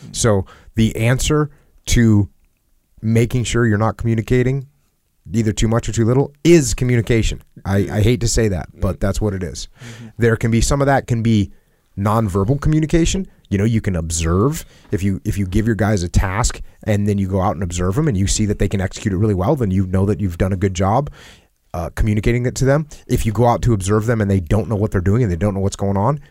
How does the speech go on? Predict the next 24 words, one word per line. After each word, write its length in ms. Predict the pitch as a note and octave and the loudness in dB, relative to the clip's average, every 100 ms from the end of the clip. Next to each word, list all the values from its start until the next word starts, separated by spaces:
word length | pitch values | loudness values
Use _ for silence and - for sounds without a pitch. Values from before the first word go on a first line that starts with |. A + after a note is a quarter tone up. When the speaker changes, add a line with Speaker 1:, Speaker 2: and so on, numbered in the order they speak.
| _ _ _ - | _ _ _ -10
Speaker 1:
then 240 | G#2 G#2+ G2+ | -2 0 2
you 120 | G2 | 2
realize, 500 | F#2+ G2+ F#2+ G#2 G#2 | 2 2 2 2 2
"Oh, 140 | A#2+ | 2
I 100 | G2+ | 2
didn't 200 | F2+ F#2+ | 0 -4
give 140 | G#2+ G2 | -4 -2
them 140 | G2+ | -2
en-, 220 | G2 G2+ | -2 -4
enough 260 | G#2+ G2+ G#2 | -2 -2 -2
information. 440 | G2+ G2+ G2+ - | -2 -2 0 0
I 40 | G2 | 0
need 160 | F#2+ | -2
to 60 | E2+ | -4
communicate 400 | - G2 G2+ E2+ | -4 -2 0 -2
more." 220 | B2 F#2+ - - | -2 -4 -10 -8
So 100 | - | -2
you 80 | A#2+ | 0
don't 160 | B2 C#3+ | 2 2
have 140 | C#3 | 2
to 80 | A#2+ | 0
necessarily 720 | A2+ A#2+ - A2+ A#2 A#2 A2+ - | 0 0 0 0 0 2 0 -2
ask 300 | A2 A#2 - | -2 -2 0
them. 240 | C#3+ D#3 | -2 -2